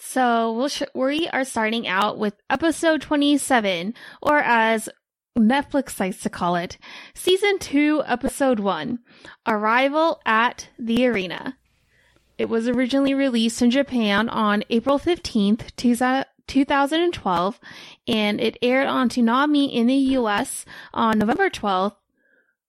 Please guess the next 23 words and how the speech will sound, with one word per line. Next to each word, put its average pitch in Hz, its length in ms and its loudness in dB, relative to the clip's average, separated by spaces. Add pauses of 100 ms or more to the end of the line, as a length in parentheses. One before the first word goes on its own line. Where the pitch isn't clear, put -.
(440)
two 285 240 -2
thousand 277 460 2
sixteen. - 760 -6 (300)
Um, 208 320 -2
the 208 60 0
equivalent 277 520 -2
manga 240 440 2
chapter 208 880 -2
is 208 340 -2
forty-six. 214 1040 -4
Um, 196 320 -2
it, - 160 -8 (160)
this 240 300 -2
chapter 226 400 -2
was 214 180 -4
released 208 580 -2 (280)
in 214 100 0
Japan 208 540 -2
on 196 400 -2 (160)
April 240 340 0
twelfth, 233 480 -2 (460)
nineteen 240 640 2
ninety-nine, 233 760 0